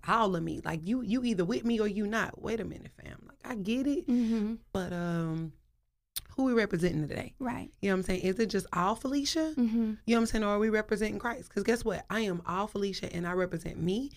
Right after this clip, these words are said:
Speaker 1: and I
Speaker 2: Yeah.
Speaker 1: represent Christ. And guess
Speaker 2: Mm-hmm.
Speaker 1: what? Can't nobody do me better than me.
Speaker 2: Yeah.
Speaker 1: Nobody.
Speaker 2: Mm-hmm.
Speaker 1: Right?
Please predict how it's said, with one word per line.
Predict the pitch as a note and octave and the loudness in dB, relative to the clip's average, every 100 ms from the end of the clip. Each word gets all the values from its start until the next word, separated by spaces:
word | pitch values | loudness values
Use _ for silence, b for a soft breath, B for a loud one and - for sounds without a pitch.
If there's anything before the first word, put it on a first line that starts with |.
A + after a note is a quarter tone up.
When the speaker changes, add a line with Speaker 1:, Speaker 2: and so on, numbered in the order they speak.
| B | B
Speaker 1:
and | B3+ A#3+ | 0 4
I | F#3 | 4
Speaker 2:
Yeah. | |
Speaker 1:
represent | F3 E3+ E3+ D#3+ D#3+ | 4 2 -2 -4 -6
Christ. | - E3 - - - | -2 0 0 -4 2
And | A3+ | 4
guess | A3 A3 | 4 4
Speaker 2:
Mm-hmm. | |
Speaker 1:
what? | - - | 2 2
Can't | F#3 E3+ | 2 2
nobody | F3 F#3 G3+ G3+ | 2 0 0 0
do | F#3 F#3 | 0 0
me | F3+ | 0
better | E3 E3 D#3+ | 0 -2 0
than | D#3+ | 0
me. | D#3+ - - | -2 -4 -2
Speaker 2:
Yeah. | C4 A3+ G#3+ | -2 0 -2
Speaker 1:
Nobody. | F3+ F#3 E3+ - - - | 0 2 2 0 -2 -2
Speaker 2:
Mm-hmm. | A#3+ A#3 A3 G#3+ G#3+ | 0 2 2 0 2
Speaker 1:
Right? | F#3+ G3+ | 2 2